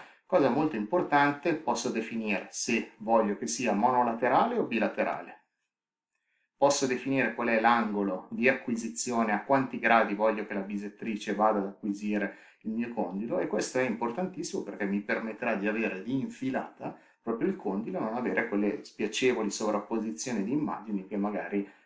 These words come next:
andrebbero ad inficiare proprio la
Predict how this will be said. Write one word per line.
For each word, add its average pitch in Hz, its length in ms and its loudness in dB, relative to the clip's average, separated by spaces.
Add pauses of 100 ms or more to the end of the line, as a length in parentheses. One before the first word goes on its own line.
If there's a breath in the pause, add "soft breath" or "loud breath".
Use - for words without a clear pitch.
(120)
andrebbero 101 560 0
ad 95 100 -4
inficiare - 720 -8
proprio - 680 -10
la 87 340 -8